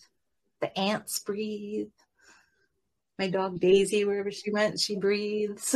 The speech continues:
<laughs> right? Most of the time, our breath is breathing us. We're not thinking about it. It's just happening,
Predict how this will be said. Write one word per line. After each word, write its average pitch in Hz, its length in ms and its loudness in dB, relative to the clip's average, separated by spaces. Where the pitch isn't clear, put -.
<laughs> - 440 -18
right? 214 360 -8
Most 220 400 8
of 269 80 8
the 254 80 10
time, 220 600 12
our 214 240 12
breath 208 340 10
is 196 140 6
breathing 185 400 8
us. 147 340 2
We're 185 100 2
not 190 260 4
thinking 180 320 0
about 170 320 4
it. 170 120 6
It's 160 220 4
just 190 240 2
happening, 165 840 2